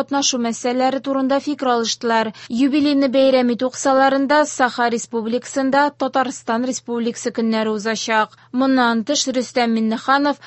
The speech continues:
Саха Якутия җитәкчелегенә Татарстан белән хезмәттәшлек мәсьәләләренә игътибарлары һәм ике мең дә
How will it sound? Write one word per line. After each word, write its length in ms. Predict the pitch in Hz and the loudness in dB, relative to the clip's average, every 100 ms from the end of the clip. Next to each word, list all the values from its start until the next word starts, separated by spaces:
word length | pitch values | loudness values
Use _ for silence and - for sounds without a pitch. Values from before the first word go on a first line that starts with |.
| - - | -20 -16
Саха 400 | - 262 240 320 | -2 -2 2 2
Якутия 560 | 311 285 302 - 277 | 2 0 -2 -2 -2
җитәкчелегенә 1000 | 262 226 254 - 247 240 247 254 269 233 - | 0 0 -2 -2 -2 0 0 2 0 -2 -2
Татарстан 720 | 262 262 247 226 277 277 269 | -2 0 -2 -2 0 2 2
белән 240 | 262 233 | 0 0
хезмәттәшлек 640 | 262 233 240 - 233 277 277 | -2 -2 -2 -2 -4 -4 -2
мәсьәләләренә 800 | 247 233 240 233 233 226 240 247 | -4 -2 -2 0 0 0 0 -2
игътибарлары 840 | 240 - 254 226 220 220 214 247 269 - - - | -6 -6 -4 -2 -2 0 0 0 -2 -6 -8 -2
һәм 160 | 262 | -2
ике 240 | 247 240 254 | -2 -4 -2
мең 220 | 240 | 0
дә 80 | 233 | 2